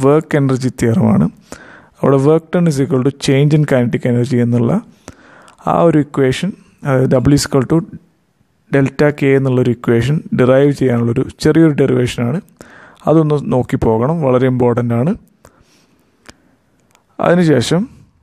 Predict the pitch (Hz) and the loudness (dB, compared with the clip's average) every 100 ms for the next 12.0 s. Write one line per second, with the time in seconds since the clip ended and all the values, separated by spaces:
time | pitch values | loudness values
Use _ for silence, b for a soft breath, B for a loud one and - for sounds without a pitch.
0 | _ _ _ _ _ _ _ _ _ _ | _ _ _ _ _ _ _ _ _ _
1 | _ _ _ _ _ _ _ - b b | _ _ _ _ _ _ _ -20 b b
2 | b b b b b b b _ - 135 | b b b b b b b _ -2 -2
3 | - - 170 175 170 135 127 120 - - | -2 -2 0 0 -2 -2 -2 -4 -10 -12
4 | _ _ _ _ _ _ - 143 135 135 | _ _ _ _ _ _ -6 0 0 0
5 | - 147 143 127 - - b b b b | 0 0 0 -2 -4 -6 b b b b
6 | b b b - 143 131 131 156 151 143 | b b b -8 -4 -2 0 2 2 2
7 | 127 120 120 117 - - - - 135 143 | 0 0 -2 -2 -2 -6 -4 0 2 4
8 | 135 123 131 135 143 131 131 151 147 - | 2 0 -2 0 0 0 0 0 -2 0
9 | 127 120 139 156 165 - 131 123 127 131 | 0 2 2 2 0 -2 -2 0 2 2
10 | 139 - 131 127 - 131 123 120 113 - | 0 -2 -2 -2 -6 -6 -4 -4 -4 -4
11 | 120 127 143 151 143 - 156 156 139 | -2 0 0 2 2 2 2 4 2